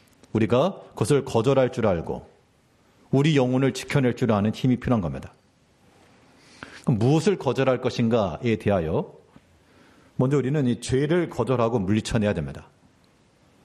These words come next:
죄라고 하는 것, 우리가 왜 죄를 짓-, 짓습니까?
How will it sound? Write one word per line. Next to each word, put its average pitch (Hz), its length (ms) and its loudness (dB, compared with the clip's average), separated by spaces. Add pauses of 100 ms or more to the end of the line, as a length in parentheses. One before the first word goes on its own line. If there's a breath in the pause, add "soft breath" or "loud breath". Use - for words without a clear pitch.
(1700 soft breath)
죄라고 139 440 2
하는 123 180 -2
것, 95 260 -4 (300)
우리가 135 200 4
왜 143 160 0
죄를 123 240 0
짓-, 107 380 -6
짓습니까? - 680 -2